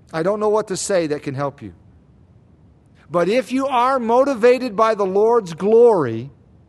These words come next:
that doesn't necessarily make trials easy, not by any means.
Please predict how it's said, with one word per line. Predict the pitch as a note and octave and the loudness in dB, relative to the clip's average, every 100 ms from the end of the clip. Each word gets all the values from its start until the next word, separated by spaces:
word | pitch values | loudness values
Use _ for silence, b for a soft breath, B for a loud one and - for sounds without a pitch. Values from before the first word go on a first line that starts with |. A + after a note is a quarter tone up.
| _ _ _ b b | _ _ _ b b
that | F#3+ G3 | 0 2
doesn't | A#3+ B3+ C#4 | 2 2 2
necessarily | B3+ B3 A3+ B3 B3 A3+ | 0 0 0 4 4 2
make | G#3+ A3+ F3 | -2 -4 -2
trials | G#3 A3 G#3 F3+ | -2 0 0 -2
easy, | A#3 A#3 G3+ E3 A#2 F#2+ _ | 0 0 0 -2 -4 -12 _
not | F3+ A3 | -6 -2
by | A3 A#3 | 0 0
any | B3+ A#3+ G3 | 0 -2 -4
means. | E3 A2+ F2 - | -4 -6 -14 -20